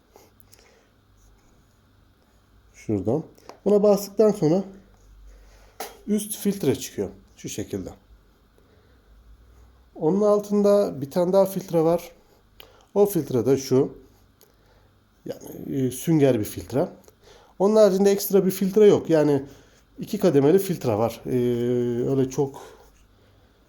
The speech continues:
ağam şahım bir filtresi yok. Geri takmada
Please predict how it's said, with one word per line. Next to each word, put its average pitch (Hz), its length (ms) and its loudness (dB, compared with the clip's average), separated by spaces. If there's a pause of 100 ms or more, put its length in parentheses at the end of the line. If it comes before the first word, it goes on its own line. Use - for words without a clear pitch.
(800)
ağam 135 280 0
şahım 131 320 -2
bir 127 60 -12
filtresi 131 520 -10
yok. 131 300 -6 (1600)
Geri 170 220 0
takmada 165 560 0